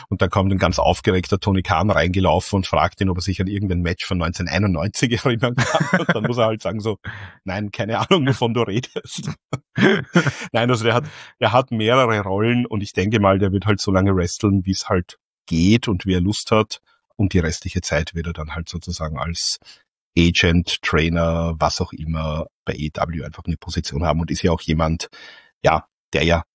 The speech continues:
sehr, sehr viel im Wrestling erlebt hat, also das ist ja wirklich ein Veteran, der kann dir einerseits wirklich beim Matchaufbau helfen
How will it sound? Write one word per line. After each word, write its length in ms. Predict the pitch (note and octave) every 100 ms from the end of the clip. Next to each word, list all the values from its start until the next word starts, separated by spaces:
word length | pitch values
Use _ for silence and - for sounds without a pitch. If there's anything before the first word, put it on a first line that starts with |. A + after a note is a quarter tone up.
| -
sehr, 400 | - - E2 G2+
sehr 180 | G#2 F#2
viel 340 | - F#2+ G2
im 140 | F#2
Wrestling 400 | E2+ E2+ - F#2+
erlebt 380 | D#2+ D2 F2 -
hat, 180 | E2 -
also 140 | E2
das 140 | E2 E2
ist 40 |
ja 80 | D#2+
wirklich 240 | F2 -
ein 140 | F2 D#2
Veteran, 500 | D#2 F2 - E2 F2+
der 120 | E2+
kann 200 | - F2
dir 140 | E2+
einerseits 440 | - E2+ - E2+ -
wirklich 240 | F2+ F2
beim 160 | D#2+ E2
Matchaufbau 640 | E2 - - F2+ - F2+
helfen 500 | - D#2+ - F2